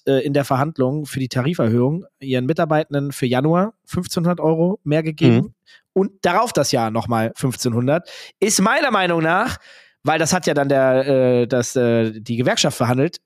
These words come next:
Speaker 1: der deutlich smartere Move, ähm, hat vielleicht aber meiner Meinung nach viel weniger P R bekommen.
Speaker 2: Um
Speaker 1: Ähm,
Speaker 2: die, um die dreitausend auszureizen, ne? Du
Speaker 1: Ja,
Speaker 2: kannst
Speaker 1: ja,
Speaker 2: natürlich,
Speaker 1: genau.
Speaker 2: du kannst natürlich auch jedes Jahr dreitausend zahlen, wenn's dir so
Speaker 1: Nee.
Speaker 2: gut geht.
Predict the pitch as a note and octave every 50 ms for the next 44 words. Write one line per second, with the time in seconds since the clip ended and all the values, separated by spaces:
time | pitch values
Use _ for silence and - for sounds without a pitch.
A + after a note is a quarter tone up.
0 | - - D3 D3 - G3 A3 C#4 C#4+ - A3+ F#3 - A3+ A3+ B3+ D4+ - - G#3+
1 | A3 G#3 G#3 A#3 A#3+ G#3 A3 C#4+ - - - - - - - - - _ _ -
2 | E3 E3 E3 E3 E3+ D#3 C#3+ G3 G#3+ - - - - - - F3+ F3+ G3 A3 -
3 | - G3 F3 F3 F#3+ A3+ C#4 _ _ _ - D3 F3+ A3+ A#3 F#3+ E3 D#3 D3+ D#3+
4 | F3+ F3 - - - F3+ F3 F3+ F#3 E3+ D#3+ D3+ - D#3+ E3+ F3+ C#3+ C3 - C3
5 | A#2 G#2+ A2+ - - D#3+ C#3+ C3+ C3 B2+ A#2+ B2 C#3 C#3 C3+ - - D#3 - C#3
6 | C3+ D3 D3 C#3+ A#2+ B2 A#2+ - C#3 C#3+ D3 C3 A#2+ A2 - - F2+ - - F#2+
7 | D2+ D2+ D2+ - - E2 E2+ G2+ A#2+ C3 B2 - F3+ F#3 E3+ D#3 C#3 C3 A#2 -
8 | C3+ D3 C#3 A#2 B2 A#2+ A#2+ B2+ B2+ C3 C3 B2+ B2+ E3 C#3 A#2+ B2+ A2 - A2
9 | A2 G#2 A2+ A2 G2 E2+ G2 - G#2 G2 F2+ E2 D2+ D#2 - - - - - -
10 | - - - - - A2 A#2+ A2 A#2+ G#2+ G2+ G#2+ F#2 G#2 G2+ - - G2+ F#2+ F2+
11 | - -